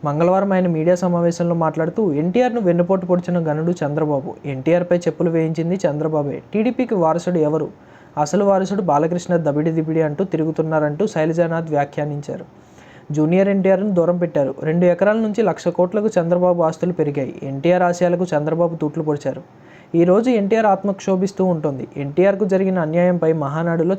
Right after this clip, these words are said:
చర్చించాలి. ఎన్నికల హామీలను ఎందుకు అమలు చేయలేదో చంద్రబాబు చెప్పాలి. పేదల సంక్షేమ పథకాలు ఆపేసి విలాసవంతమైన జీవితం అనుభవిస్తున్నారు.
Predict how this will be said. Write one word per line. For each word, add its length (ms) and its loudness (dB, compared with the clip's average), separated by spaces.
చర్చించాలి. 520 -6
ఎన్నికల 380 2
హామీలను 420 2
ఎందుకు 340 0
అమలు 300 2
చేయలేదో 320 2
చంద్రబాబు 480 -2
చెప్పాలి. 400 -4
పేదల 240 2
సంక్షేమ 400 0
పథకాలు 420 0
ఆపేసి 480 0
విలాసవంతమైన 720 -2
జీవితం 380 -2
అనుభవిస్తున్నారు. 680 -6